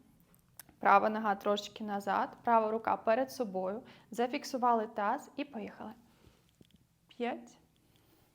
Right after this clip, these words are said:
Чотири. І ще. Три. Мгм. І ще два.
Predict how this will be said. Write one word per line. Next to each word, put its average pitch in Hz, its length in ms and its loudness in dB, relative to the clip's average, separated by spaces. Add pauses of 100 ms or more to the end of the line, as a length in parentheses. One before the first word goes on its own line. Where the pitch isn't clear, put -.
(1800)
Чотири. 247 600 -4 (1160)
І 202 240 -8
ще. - 300 -12 (1080)
Три. 247 320 0 (960)
Мгм. 226 460 -4 (580)
І 214 140 -4
ще 214 200 -14
два. 208 320 -6